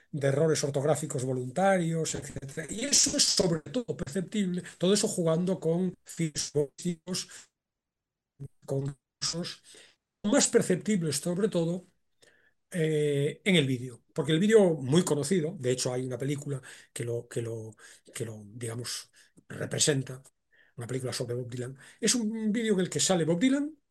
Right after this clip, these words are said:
hay un fondo, mm, en un, en un, un resto que parece, bueno, pues, un, unos escombros, etcétera. En el fondo van apareciendo personajes, me viene ahora a la cabeza Allen Ginsberg, personajes conocidos, pero están en un segundo plano.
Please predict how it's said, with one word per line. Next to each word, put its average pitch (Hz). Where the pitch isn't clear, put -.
hay 156
un 147
fondo, 147
mm, 151
en 170
un, 220
en 202
un, 220
un 208
resto 190
que 165
parece, 180
bueno, 190
pues, 160
un, 185
unos 185
escombros, 180
etcétera. 196
En 151
el 151
fondo 165
van 170
apareciendo 156
personajes, 170
me 147
viene 156
ahora 160
a -
la 147
cabeza 151
Allen 147
Ginsberg, 170
personajes 160
conocidos, 175
pero 202
están 269
en 214
un 190
segundo 156
plano. 214